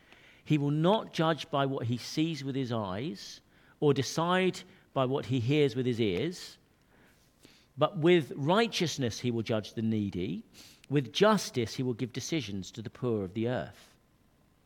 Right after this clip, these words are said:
So this king is always going to judge things correctly.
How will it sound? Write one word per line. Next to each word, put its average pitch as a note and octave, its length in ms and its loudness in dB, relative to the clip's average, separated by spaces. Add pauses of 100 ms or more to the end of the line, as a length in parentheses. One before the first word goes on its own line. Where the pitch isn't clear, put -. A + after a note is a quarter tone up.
(380)
So A#2+ 140 -4
this - 480 0 (180)
king C3+ 640 -2 (380)
is C3 200 -2 (200)
always D3+ 580 0
going C3 300 0
to A#2+ 180 -4
judge C#3+ 720 -4
things F#2 420 -6
correctly. - 680 -10